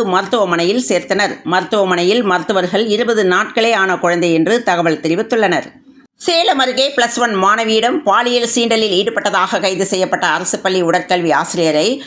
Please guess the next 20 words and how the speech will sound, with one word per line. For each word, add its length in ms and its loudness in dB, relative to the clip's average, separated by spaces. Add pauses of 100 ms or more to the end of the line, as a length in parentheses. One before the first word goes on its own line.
(220)
பணி 240 0
நீக்கம் 340 -2
செய்து 220 2 (160)
கல்வித்துறை 480 0
அதிகாரிகள் 520 2 (160)
நடவடிக்கை 520 0
எடுத்துள்ளனர். 520 0 (680)
மத்திய 340 0
அரசின் 380 0
பட்ஜெட்டை 420 -2
கண்டித்து 340 0 (220)
சென்னையை 340 0 (140)
அடுத்த 160 -2 (160)
ஆவடியில் 500 0
தி 100 0 (100)
மு 100 -2
க 120 2 (120)
சார்பில் 380 0 (160)
இன்று 160 2 (100)
நடைபெறவுள்ள 520 2